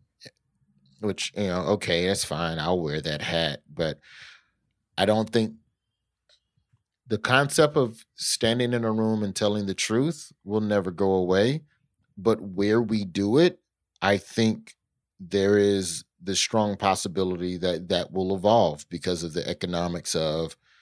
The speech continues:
the business and going out. And, you know, as much as I love comedy, this is a disposable income occupation. This shit isn't nutritious. It's not,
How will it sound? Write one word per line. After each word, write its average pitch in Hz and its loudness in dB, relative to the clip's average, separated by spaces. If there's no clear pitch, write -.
the - 0
business 113 0
and 90 -4
going 85 0
out. 113 0
And, 78 -8
you 104 -4
know, 87 0
as - -6
much 101 2
as 101 0
I 98 4
love 98 2
comedy, 107 2
this 117 0
is 101 -6
a 101 -2
disposable 98 -2
income 95 -2
occupation. 87 -2
This 85 -2
shit 98 0
isn't 95 -2
nutritious. 98 -2
It's 80 -6
not, 92 0